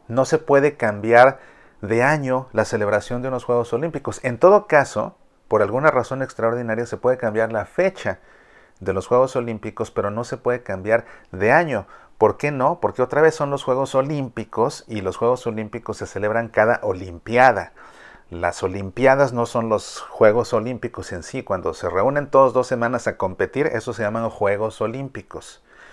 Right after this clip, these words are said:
La Olimpiada es el periodo de cuatro años entre unos Juegos Olímpicos y otros. Esto, por supuesto, siguiendo la tradición de los Juegos Olímpicos originales que se celebraban en la Grecia antigua.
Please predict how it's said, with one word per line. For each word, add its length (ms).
La 240
Olimpiada 840
es 300
el 100
periodo 400
de 120
cuatro 440
años 380
entre 340
unos 240
Juegos 300
Olímpicos 680
y 140
otros. 480
Esto, 240
por 140
supuesto, 400
siguiendo 320
la 100
tradición 380
de 80
los 100
Juegos 280
Olímpicos 440
originales 520
que 100
se 100
celebraban 480
en 140
la 80
Grecia 340
antigua. 600